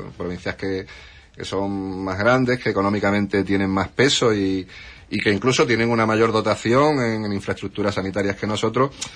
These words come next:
siguen creciendo en, en ese aspecto, mientras que aquí vemos que, que no se mueve absolutamente nada, ¿no? Aquí no se mueve absolutamente nada.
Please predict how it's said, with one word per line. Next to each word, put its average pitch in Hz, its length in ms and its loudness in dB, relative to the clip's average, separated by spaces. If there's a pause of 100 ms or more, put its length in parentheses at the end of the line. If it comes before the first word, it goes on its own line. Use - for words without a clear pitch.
(100)
siguen 131 560 4
creciendo 113 800 2
en, 104 360 -6
en 104 80 -4
ese 107 160 -2
aspecto, 123 480 -2 (300)
mientras 107 360 0
que - 120 0
aquí 107 220 0
vemos 123 260 2 (100)
que, 107 220 -2
que 95 100 -4
no 101 80 -2
se - 120 -2
mueve 117 280 4
absolutamente 92 760 -2
nada, 104 340 2
¿no? 113 140 -8 (180)
Aquí 87 160 -4
no 110 80 -2
se 101 100 -4
mueve 117 240 2
absolutamente 98 720 -4
nada. 87 340 -4